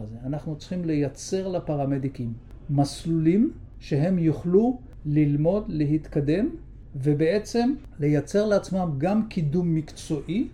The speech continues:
ולצד אותו קידום מקצועי, גם שיפור בשכר ובתנאי העבודה. זה בסדר גמור וזה נכון לעשות ככה.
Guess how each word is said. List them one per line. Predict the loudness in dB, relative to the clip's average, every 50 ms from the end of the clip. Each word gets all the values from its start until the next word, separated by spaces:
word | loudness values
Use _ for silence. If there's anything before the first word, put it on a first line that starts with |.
| -10 -10
ולצד | -10 -2 2 2 2 4 2 0 -2 -4 0 2 2 2 4 2
אותו | -2 0 -2 -6 -4
קידום | -2 -4 0 0 0 0 0
מקצועי, | -2 -4 -6 -8 -6 -4 -4 -2 -4 -4
גם | -4 -2 -2 -2
שיפור | -2 -2 -6 -4 0 0 -2 0 0
בשכר | -4 -6 -6 -8 -4 -4 -2 -2
ובתנאי | -2 -4 -2 0 2 2 2
העבודה. | 2 2 0 0 -2 0 -2 -2
זה | -2 -2 -4 -4
בסדר | -4 -6 -4 -2 -2 0 0 0 0
גמור | 2 4 4 4 4
וזה | 4 4 4 2
נכון | 2 2 2 2 4 4 4 2 0 -6 -14 -18 -8 -2
לעשות | 0 0 0 2 0 -2 -2 -2
ככה. | -10 -14 -14